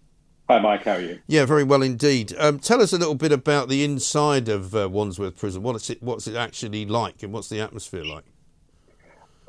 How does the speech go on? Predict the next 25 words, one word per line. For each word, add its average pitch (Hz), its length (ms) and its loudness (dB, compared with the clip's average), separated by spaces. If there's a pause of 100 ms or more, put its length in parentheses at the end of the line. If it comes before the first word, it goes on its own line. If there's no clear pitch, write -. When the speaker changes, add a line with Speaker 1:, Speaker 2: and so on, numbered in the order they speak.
(640)
Speaker 1:
As 127 180 4
your, 104 400 2 (380)
your 104 240 -2 (180)
reporter 95 360 0
just 95 240 -2
said, 95 200 2
it's - 200 -8
a, 85 340 -4 (160)
um, 80 500 -8 (240)
a - 60 -12
big 107 380 4
old 90 320 2
Victorian 85 540 -6
building. 85 600 -2 (380)
It 98 340 -2
is 90 540 -4 (360)
filthy. - 460 -4 (160)
Uh, 80 520 -2 (160)
because 104 360 4
it's, - 460 -2
it's 92 180 -6
poorly 82 400 0
managed 82 380 0
and 76 80 -4
understaffed, - 720 -2